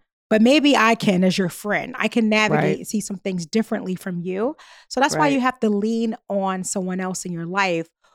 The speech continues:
Speaker 1: who may can see a way out. 'Cause you probably, 'cause sometimes when you're in it, you can't see it. You can't see your way out of it, you know, but when someone else with a fresh perspective can help you, they may can help you navigate out that situation. So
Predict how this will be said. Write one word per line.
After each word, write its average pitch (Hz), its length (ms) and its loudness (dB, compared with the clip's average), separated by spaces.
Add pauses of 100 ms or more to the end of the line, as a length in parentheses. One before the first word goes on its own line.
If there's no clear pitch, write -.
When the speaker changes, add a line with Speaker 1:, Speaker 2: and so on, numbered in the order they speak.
(140)
Speaker 1:
who 208 80 0
may 190 160 2
can 190 160 -4
see 226 320 -2
a 202 60 -2
way 190 200 0
out. 180 240 -4
'Cause - 180 -8
you 320 240 -2
probably, 285 320 2
'cause - 220 -4
sometimes 339 340 -4
when 226 120 -2
you're 214 180 0
in 233 160 2
it, 370 220 -2 (280)
you 269 80 0
can't 269 280 0
see 240 340 -2
it. - 240 -16 (460)
You 247 100 -2
can't 254 220 -2
see - 140 -6
your 233 140 2
way 196 260 -4
out 196 180 0
of 151 120 -16
it, - 240 -20 (440)
you 226 80 -2
know, 202 200 2
but 190 180 -4
when 202 100 -6
someone 277 360 -4
else 262 180 -4
with 214 100 -8
a 180 60 -10
fresh - 400 -10
perspective 277 760 -10 (640)
can 226 140 -2
help 202 300 -6
you, 294 340 -10 (300)
they 262 120 -2
may 302 140 0
can 277 160 -4
help 226 240 -6
you 226 140 -4
navigate 202 540 -4
out 185 200 -6
that - 140 -8
situation. 185 720 -6
So 175 320 -6